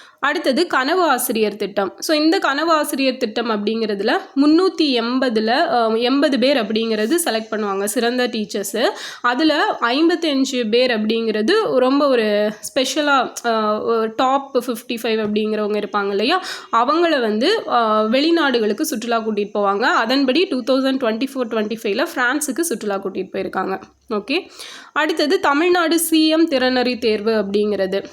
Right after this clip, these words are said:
தமிழ்நாடு சீஃப் மினிஸ்டர், தமிழ்நாடு முதல்-, முதலமைச்சர் திறனறி தேர்வு. So, இது எந்த ஸ்டாண்டர்டுக்கு நடத்துறாங்கன்னா, டென்த் ஸ்டாண்டர்டு. அடுத்தது டூ தௌசண்ட் டுவென்டி த்ரீ டுவென்டி ஃபோர்ல இருந்து தமிழ் மொழி இலக்கிய திறனறி தேர்வு அப்படிங்கிறது லெவன்த்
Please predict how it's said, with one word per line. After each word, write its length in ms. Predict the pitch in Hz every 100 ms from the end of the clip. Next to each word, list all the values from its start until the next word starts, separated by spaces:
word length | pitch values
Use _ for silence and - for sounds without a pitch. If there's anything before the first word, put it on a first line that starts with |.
| -
தமிழ்நாடு 640 | 247 247 269 254 240 339 - - 311
சீஃப் 220 | 294 294
மினிஸ்டர், 760 | 269 247 233 - 208 - 247 226
தமிழ்நாடு 480 | 233 233 247 247 269
முதல்-, 460 | 240 233 254 254
முதலமைச்சர் 840 | 247 233 254 247 226 220 269 262 262
திறனறி 460 | 214 214 220 220
தேர்வு. 340 | 214 208 262 392
So, 140 | 247
இது 160 | 233 226
எந்த 220 | 233 285 -
ஸ்டாண்டர்டுக்கு 440 | 233 226 220 220
நடத்துறாங்கன்னா, 600 | 220 208 208 208 202 247 330
டென்த் 340 | 220 220 233 254
ஸ்டாண்டர்டு. 440 | - 196 208 208 403 - - - - -
அடுத்தது 520 | 269 285 311 320 403
டூ 140 | 370 349
தௌசண்ட் 380 | 370 349 330
டுவென்டி 340 | 302 262 311 320 311
த்ரீ 120 | 285
டுவென்டி 320 | 247 233 247 -
ஃபோர்ல 280 | 233 214 208
இருந்து 340 | 208 247 381
தமிழ் 380 | 262 262 359 381
மொழி 360 | 320 269 349
இலக்கிய 560 | 262 269 320 330 339 302
திறனறி 540 | 262 233 226 220 226
தேர்வு 280 | 220 202 202
அப்படிங்கிறது 600 | 214 202 202 202 196 202 392
லெவன்த் 420 | 285 226 277 311